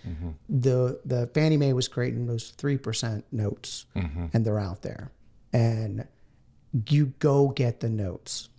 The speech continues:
Speaker 2: Like, you can take properties in a lot of ways. You don't have to buy them with cash. You can take them subject to, you can buy them on land contracts. But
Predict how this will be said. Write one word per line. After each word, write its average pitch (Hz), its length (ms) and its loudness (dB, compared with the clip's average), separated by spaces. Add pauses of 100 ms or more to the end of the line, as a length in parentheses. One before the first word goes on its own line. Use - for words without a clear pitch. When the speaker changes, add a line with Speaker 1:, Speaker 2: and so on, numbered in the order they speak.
(440)
Speaker 2:
Like, 117 260 0
you 147 160 2
can 156 180 2
take 147 260 0
properties 131 600 0
in 123 140 -8
a 104 80 -4
lot 127 300 0
of 131 80 0
ways. 117 240 -2
You 120 60 -6
don't 156 100 -4
have 147 100 -4
to 135 80 -4
buy 117 220 -2
them 117 100 -4
with 113 140 -8
cash. 113 400 -6 (200)
You 139 140 -6
can 131 80 -10
take 113 160 -6
them 117 100 -6
subject 120 380 -6
to, 151 120 -2
you 131 180 0
can 117 120 -4
buy 110 160 -2
them 113 120 -4
on 104 160 -6
land 120 240 -4
contracts. 127 500 -4 (600)
But 151 300 4